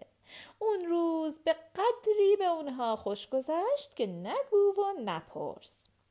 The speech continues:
اما بعد از خوردن شام همون اتفاقی که خرس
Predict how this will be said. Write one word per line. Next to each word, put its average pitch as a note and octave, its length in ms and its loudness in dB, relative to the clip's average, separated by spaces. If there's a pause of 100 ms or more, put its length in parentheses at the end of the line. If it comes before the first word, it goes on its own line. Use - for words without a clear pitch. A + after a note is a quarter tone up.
(640)
اما A3+ 460 -10 (580)
بعد B3 320 -6
از F3+ 180 -8
خوردن F3+ 420 -6
شام C4 760 -6 (340)
همون B4 520 -2
اتفاقی C#4+ 640 -2
که C4+ 160 -4
خرس D#4+ 480 0